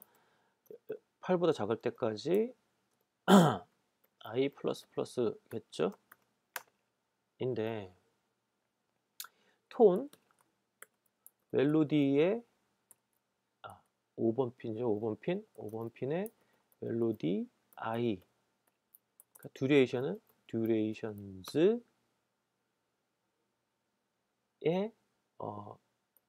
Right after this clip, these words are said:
I인데 이거 이렇게 사, 영점사 초, 영점영사 초? 아이고, 영점영영영사 초?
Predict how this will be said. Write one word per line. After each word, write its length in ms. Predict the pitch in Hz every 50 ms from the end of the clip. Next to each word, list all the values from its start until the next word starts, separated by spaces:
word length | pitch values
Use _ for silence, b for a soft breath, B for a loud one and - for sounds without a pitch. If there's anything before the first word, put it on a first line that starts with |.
| _ -
I인데 1400 | - 110 117 131 147 170 175 175 - - 120 123 127 131 120 110 120 117 117 120 127 135 131 113 104 98 95 95 _ _ _ _ _ _ _ _ _ _ _ -
이거 160 | 143 - 196 185
이렇게 340 | 170 156 - - - 156 151 151
사, 480 | - - - - - 220 - - - - _ - -
영점사 480 | 131 139 151 - 208 180 - - - - -
초, 160 | - - - - - - _ _ -
영점영사 640 | 151 147 160 - 214 170 127 127 135 160 170 202 190 -
초? 240 | - - 240 240 - _ - - - _ -
아이고, 380 | - 151 151 139 135 117 113
영점영영영사 760 | 131 170 180 165 131 127 139 165 175 170 165 165 170 - 175
초? 240 | - - 240 269